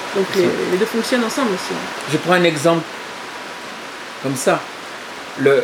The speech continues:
Speaker 2: la carte de l'amoureux dans ce jeu-là. D'accord ?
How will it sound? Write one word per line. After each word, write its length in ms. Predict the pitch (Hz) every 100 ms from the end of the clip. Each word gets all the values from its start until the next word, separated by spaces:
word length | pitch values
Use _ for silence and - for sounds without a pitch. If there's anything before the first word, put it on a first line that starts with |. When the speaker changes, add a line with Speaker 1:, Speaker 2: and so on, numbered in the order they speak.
| - 139
Speaker 2:
la 120 | 147
carte 220 | - - 147
de 60 | 143
l'amoureux 520 | 143 151 165 185 175 - -
dans 160 | 123 127
ce 180 | - 127
jeu-là. 300 | 160 165 147 - - - - - - - - - -
D'accord ? 320 | 117 - 175